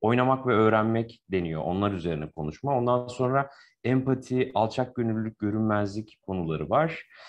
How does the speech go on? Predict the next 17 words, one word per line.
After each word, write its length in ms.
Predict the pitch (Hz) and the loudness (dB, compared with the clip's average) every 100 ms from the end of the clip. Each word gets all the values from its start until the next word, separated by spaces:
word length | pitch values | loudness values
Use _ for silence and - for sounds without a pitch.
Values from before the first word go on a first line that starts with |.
| - _ | -20 _
Sonra 340 | - 160 156 | 2 4 4
sorumluluk, 640 | 156 151 151 151 131 131 | 2 2 4 4 2 -2
farkındalık 560 | - 139 139 143 135 139 | 4 4 4 -2 -2 -4
ve 100 | 139 | -8
toplulukla 760 | 139 135 139 151 147 113 - - - | -8 -6 -2 -4 0 0 0 -6 -4
birazcık 460 | 113 110 113 120 | 4 4 2 -4
bu, 340 | 110 113 - - 92 | -2 0 -2 -6 -2
e, 640 | 95 90 87 80 71 73 | 0 2 2 0 -2 -4
şeyi, 480 | - 90 87 87 - | -4 -2 0 -2 -4
konuşmayı, 680 | 98 90 - 80 82 113 123 - | -4 -4 -4 -2 0 0 -2 -2
diyaloğu, 600 | 92 90 80 87 135 143 - - - - 98 | 2 2 2 0 0 -2 -14 -20 -20 -8 0
e, 400 | 95 92 87 98 | 2 4 2 -2
bitirmeyi 500 | 104 110 113 117 104 | -8 -2 2 2 2
hedefliyorum. 640 | 87 82 - 85 113 131 _ _ _ _ _ _ _ _ _ - | 0 -6 -6 -4 -4 -8 _ _ _ _ _ _ _ _ _ -6
E, 60 | 95 92 90 87 87 82 82 82 - | 0 2 2 2 2 0 0 -2 -2
o 140 | 117 | 2
yüzden 420 | 175 160 135 113 | 2 4 4 4